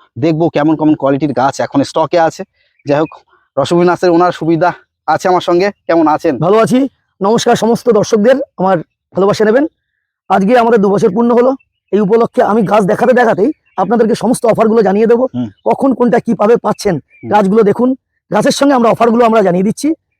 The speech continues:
Speaker 2: সঙ্গে সঙ্গে আপনারা জানতে পারবেন, বুঝতে পারবেন এই দু বছর উপলক্ষে আমরা আপনাদের হাতে কি কি দিতে চলেছি। চলুন আমরা দেখাতে যাই।
Speaker 1: না কেটে বন্ধুরা পুরোটা দেখুন,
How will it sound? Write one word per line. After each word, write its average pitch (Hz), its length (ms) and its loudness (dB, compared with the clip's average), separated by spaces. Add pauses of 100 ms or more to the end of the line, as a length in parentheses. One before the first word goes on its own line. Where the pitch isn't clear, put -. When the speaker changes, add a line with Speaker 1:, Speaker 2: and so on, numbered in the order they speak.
(300)
Speaker 2:
সঙ্গে 226 200 2
সঙ্গে 262 180 2
আপনারা 214 280 2 (360)
জানতে 202 260 0
পারবেন, 247 260 2
বুঝতে 202 240 0
পারবেন 247 280 0 (360)
এই 247 100 0
দু 202 140 0
বছর 240 240 0
উপলক্ষে 220 420 0 (180)
আমরা 220 200 0
আপনাদের 226 320 0
হাতে 220 120 2
কি - 140 -2
কি 262 100 2
দিতে 202 180 0
চলেছি। 165 300 -4 (220)
চলুন 214 200 -2
আমরা 180 160 0
দেখাতে 196 260 -2
যাই। 262 160 2 (460)
Speaker 1:
না 151 240 0
কেটে 196 220 -2
বন্ধুরা 185 260 0
পুরোটা 190 280 -2
দেখুন, 139 240 -4